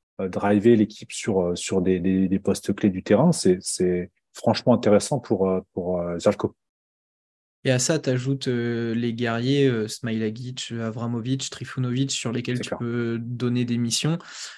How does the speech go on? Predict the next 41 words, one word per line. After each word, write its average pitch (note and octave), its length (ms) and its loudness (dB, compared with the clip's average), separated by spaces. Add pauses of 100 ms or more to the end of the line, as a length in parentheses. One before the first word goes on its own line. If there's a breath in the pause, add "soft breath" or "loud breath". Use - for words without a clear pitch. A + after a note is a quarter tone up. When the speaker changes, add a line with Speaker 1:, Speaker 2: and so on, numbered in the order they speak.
(140)
Speaker 2:
Euh, A2 220 2
il A#2+ 120 0
y C3 80 4
a B2+ 60 6
un C3 80 6
recrutement C#3 1080 2 (140)
qui - 160 -6
n'en A#2+ 160 0
est B2 80 0
pas B2 240 -2
vraiment B2+ 360 2
un, F3+ 100 4
mais D3+ 80 2
on C3+ 40 4
l'a, A#2 180 0 (380)
on C3 120 2
l'a B2 160 -2 (340)
pas C3+ 140 2
vu B2+ 280 -4
cette C3 220 0
saison, C3+ 320 0
c'est B2+ 220 -2
quelqu'un A#2+ 320 -4
que - 80 -18
tu - 160 -12
connais, F#3+ 380 0
c'est, B2 360 -2
euh, A#2+ 140 -2
Koprivica, B2+ 720 -4 (640 loud breath)
Speaker 1:
Ouais. B2 40 -2
Speaker 2:
euh, B2 160 0
qui A#2 160 -2
a - 20 2
été A#2 180 -2
drafté, A#2+ 520 0
euh, A2+ 120 -2
par, A2 280 -4
euh, G#2+ 240 -4
par, A2+ 240 -6
euh, A2 180 0
Détroit. A#2+ 460 -4